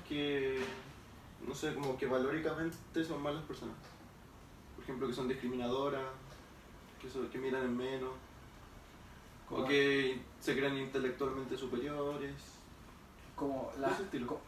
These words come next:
Speaker 2: pero al final es, es igual, es
Speaker 1: Y eso
Speaker 2: como
Speaker 1: pasa en alumnos y profesores.
Speaker 2: Al final es como una espada de doble filo conocer tantas personas en la universidad.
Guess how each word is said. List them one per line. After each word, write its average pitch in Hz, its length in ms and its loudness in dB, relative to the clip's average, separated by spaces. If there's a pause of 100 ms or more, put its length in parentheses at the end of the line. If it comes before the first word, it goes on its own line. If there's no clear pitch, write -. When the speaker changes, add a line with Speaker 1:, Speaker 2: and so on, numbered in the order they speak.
(540)
Speaker 2:
pero 151 120 4
al 151 60 2
final 165 280 4
es, 175 240 0
es 160 140 0
igual, 180 340 2
es 165 80 0
Speaker 1:
Y - 20 4
eso 170 120 6
Speaker 2:
como 175 100 10
Speaker 1:
pasa 185 160 10
en 156 80 10
alumnos 165 340 8
y - 40 4
profesores. 139 360 0
Speaker 2:
Al 143 100 4
final 160 220 4
es 214 140 2
como 196 120 2
una 202 120 2
espada 196 360 8
de 180 60 4
doble 185 240 6
filo 170 320 4 (220)
conocer 190 300 2
tantas 190 220 -2
personas 180 300 0
en 180 60 2
la 180 80 2
universidad. 175 480 2